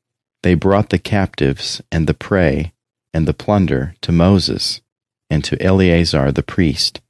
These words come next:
and to the congregation of the children of Israel, to the camp at the plains of Moab, which are by the Jordan at Jericho. Moses and Eleazar the priest,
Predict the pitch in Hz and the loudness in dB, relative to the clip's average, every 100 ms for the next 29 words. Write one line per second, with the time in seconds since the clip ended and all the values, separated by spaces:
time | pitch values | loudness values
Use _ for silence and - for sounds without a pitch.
0 | _ _ _ _ _ _ _ - 82 - | _ _ _ _ _ _ _ -2 0 0
1 | 85 82 95 95 92 85 98 101 - 71 | 0 0 0 0 0 0 2 0 0 -6
2 | 67 76 - - - 92 90 82 80 82 | -4 -6 -8 -8 0 0 2 0 0 0
3 | 90 92 73 65 65 - _ _ _ _ | 0 2 0 0 -4 -10 _ _ _ _
4 | _ _ _ - - 80 - 117 98 80 | _ _ _ -6 -4 -2 -2 0 2 0
5 | - - - 80 - - 110 98 90 82 | -4 -18 -8 -4 -4 -4 0 2 2 0
6 | - 73 92 87 76 67 - - _ _ | -4 -4 2 2 2 0 -6 -10 _ _
7 | _ _ _ - 87 - - 82 80 76 | _ _ _ -2 -2 -2 -2 0 2 2
8 | 78 - 87 78 73 - 95 90 73 82 | -2 -4 -2 0 -2 0 2 2 0 -6
9 | - - 80 - 87 80 76 - 69 82 | -12 -6 -4 -2 0 2 0 -2 -2 -4
10 | _ _ _ _ _ _ _ _ _ _ | _ _ _ _ _ _ _ _ _ _
11 | _ _ _ _ _ _ - 98 107 120 | _ _ _ _ _ _ -4 2 4 4
12 | 104 95 - - - 92 80 92 104 101 | 2 0 0 -6 -6 -4 0 0 2 4
13 | 90 90 87 80 73 73 - 107 82 69 | 2 2 0 0 -2 -6 -4 -2 -2 -4
14 | - - | -10 -14